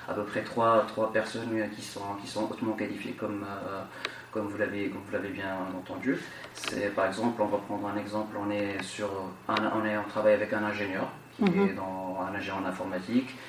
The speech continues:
Speaker 1: et qui dit ingénieur, on voit la qualité des études qu'il a fait en classe préparatoire,
Speaker 2: Mhm.
Speaker 1: puis en école d'ingénieur. Donc du coup, ces personnes-là sont prêts, en tant que bénévoles, à donner un peu de leur temps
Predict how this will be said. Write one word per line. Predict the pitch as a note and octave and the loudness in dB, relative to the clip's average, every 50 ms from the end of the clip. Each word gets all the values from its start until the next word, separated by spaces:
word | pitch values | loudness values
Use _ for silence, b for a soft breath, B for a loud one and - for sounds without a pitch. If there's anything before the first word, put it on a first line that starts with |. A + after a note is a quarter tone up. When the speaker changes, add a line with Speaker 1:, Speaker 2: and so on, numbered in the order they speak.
| B B - | B B -4
Speaker 1:
et | - | -2
qui | G2 B2 | 0 0
dit | A#2+ A2 A2+ A2 - | 0 0 0 0 4
ingénieur, | A#2+ A#2+ A#2 A2+ A2+ A#2 A#2 A#2+ A#2+ B2 A#2+ - - | 4 4 6 4 4 4 8 8 10 10 8 8 6
on | A2 | 2
voit | A2 G#2+ G#2+ A2+ | 2 2 4 4
la | A2+ A2+ A2 | 4 4 4
qualité | - A2 G#2 G#2+ - - A#2+ A2+ | 2 0 -2 -2 -2 0 0 0
des | A2 G#2+ G#2+ | 0 0 -4
études | G#2+ G#2+ - - - | -4 -6 -8 -8 -6
qu'il | - - | 0 2
a | A2 G#2 | 2 2
fait | G#2 - A2+ A2 | 2 2 2 2
en | A2 G#2+ - | 2 2 2
classe | G#2+ G#2 G2+ | 0 0 0
préparatoire, | - - G#2+ - - G2+ G#2 G2+ - G#2+ G#2+ A2 A2+ A2 - - - - | -2 -4 -2 -2 0 0 0 0 2 2 4 6 6 6 4 2 0 0
Speaker 2:
Mhm. | F3+ - - G3 G3 | 0 0 0 2 2
Speaker 1:
puis | G#3 A2 G#2+ | 2 2 2
en | G#2 G#2 | 0 0
école | A2 - A2 G#2+ G2+ | 0 0 -2 -2 0
d'ingénieur. | G#2+ G#2 G2+ G#2+ A2 A2+ A#2+ B2 - | 0 0 0 0 2 4 4 4 4
Donc | A2 G#2+ G#2+ - | 2 0 -4 -6
du | - | -6
coup, | - - A#2+ A#2 A2+ B B B B B B | -4 -2 -2 -2 -2 B B B B B B
ces | - - - A#2+ A#2+ | -8 -2 0 2 4
personnes-là | A#2 A#2+ A#2 - - B2 A#2 A2+ B2 B2 A#2 | 4 4 2 4 2 2 6 6 8 6 6
sont | - - A2+ A2+ A2 | 4 2 0 0 0
prêts, | - - - - C3+ B2+ A#2+ - - - - - - - - | 0 0 4 6 8 8 6 4 0 -8 -14 -18 -12 -8 -8
en | G2+ | -6
tant | - - A2 | -4 -2 -4
que | - - | -2 -4
bénévoles, | A2+ G#2+ A#2+ A#2+ A#2+ A#2+ A#2 A#2 B2 B2+ B2+ A#2 A2 - B B B B B - - | 0 4 6 8 10 8 8 8 10 10 10 10 6 0 B B B B B 2 6
à | A2+ A2+ | 6 6
donner | A2+ A#2 A#2+ B2 A#2 A#2 B2 A#2 A#2 - - - - - - | 6 6 6 6 8 8 6 6 4 0 -8 -16 -18 -6 -2
un | A2 G#2+ | 0 0
peu | G#2+ - A#2+ | 0 0 0
de | A#2 A2 A2 | 0 2 2
leur | A2 A2 A2 | 2 2 0
temps | - - B2+ A#2+ A#2 | 0 0 0 0 0